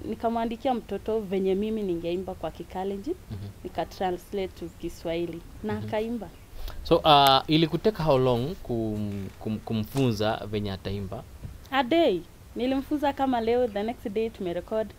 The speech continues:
Speaker 2: Aha.
Speaker 1: tukashoot video the other day.
Speaker 2: We.
Speaker 1: Mm.
Speaker 2: Ngoja. <laughs>
Speaker 1: In fact, hata nilimwandikia stanza one peke yake. Stanza two mimi sikuandika.
Speaker 2: Mhm.
Speaker 1: Yeye peke yake ndio alichangamka.
Speaker 2: So, uh, he,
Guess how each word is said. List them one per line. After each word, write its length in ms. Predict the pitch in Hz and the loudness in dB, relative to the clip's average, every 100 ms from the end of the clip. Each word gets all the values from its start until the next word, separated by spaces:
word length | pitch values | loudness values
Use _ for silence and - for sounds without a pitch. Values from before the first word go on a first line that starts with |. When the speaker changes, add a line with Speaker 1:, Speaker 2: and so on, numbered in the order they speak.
| - - - - | -18 -20 -18 -14
Speaker 2:
Aha. 160 | - 117 - | -10 -10 -8
Speaker 1:
tukashoot 480 | 214 196 196 254 202 | -2 -2 0 -4 -4
video 320 | 202 202 220 | -4 2 2
the 160 | 190 180 | 2 0
other 180 | 196 160 | -2 -4
day. 220 | 180 196 - - | -4 -6 -10 -12
Speaker 2:
We. 120 | 104 92 - - - - - | -10 -10 -12 -18 -16 -14 -10
Speaker 1:
Mm. 280 | 240 208 175 - - | -8 -8 -10 -14 -12
Speaker 2:
Ngoja. 300 | - 120 104 - - - 156 139 | -2 0 0 -2 -2 0 0 0
<laughs> 340 | - 120 - | 0 0 0
Speaker 1:
In 120 | 226 | 0
fact, 260 | 254 320 311 | 4 4 4
hata 240 | 294 294 | 2 4
nilimwandikia 600 | 262 226 214 214 226 262 | 4 2 0 -2 -2 -2
stanza 360 | 254 214 190 185 | -2 -2 0 0
one 140 | 208 | -2
peke 260 | 214 - 196 | -4 -4 -2
yake. 200 | 196 190 | 0 -2
Stanza 380 | - 262 277 285 | -2 -2 0 -2
two 160 | 311 | -2
mimi 160 | 269 208 | -2 -4
sikuandika. 600 | 190 180 165 170 180 196 - | -8 -6 -4 -4 -8 -10 -6
Speaker 2:
Mhm. 160 | 123 147 - - - - | -4 -4 -6 -10 -12 -6
Speaker 1:
Yeye 120 | 233 | -4
peke 240 | 247 196 196 | -4 -4 -2
yake 320 | 202 - 185 | -4 -2 -2
ndio 160 | 170 165 165 - | -2 -6 -8 -8
alichangamka. 800 | - 185 - 196 190 196 185 - - - - - - - | -8 -8 -8 -8 -6 -8 -10 -16 -18 -18 -18 -16 -16 -8
Speaker 2:
So, 180 | - 170 170 - | 4 4 4 2
uh, 580 | 151 151 147 143 139 - - | 4 6 6 4 2 -2 -8
he, 120 | - | -8